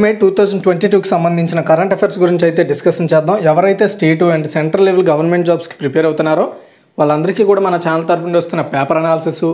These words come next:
current affairs, additional జీకే videos చాలా యూస్‌ఫుల్‌గా అవుతాయి. నేను prefer చేసేది మెయిన్గా చూసుకున్నట్టయితే paper analysis ఖచ్చితంగా చూడండి, current affairs కూడా ఖచ్చితంగా చూడండి. మీరు చాలా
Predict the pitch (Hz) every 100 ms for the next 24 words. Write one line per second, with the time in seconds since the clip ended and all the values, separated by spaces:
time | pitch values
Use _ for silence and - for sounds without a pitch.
0 | 170 - _ _ - 262 170 170 175 147
1 | 165 165 - - _ 156 180 202 214 175
2 | 175 190 175 175 175 147 165 165 151 175
3 | 160 156 143 226 - - _ - 180 175
4 | 156 208 190 196 196 196 180 165 175 180
5 | 175 170 175 160 156 160 180 156 160 185
6 | 185 180 190 - 170 151 - 170 165 160
7 | 156 156 160 160 160 170 170 170 175 165
8 | - 160 - 185 175 175 175 160 156 202
9 | - - _ _ 160 143 165 160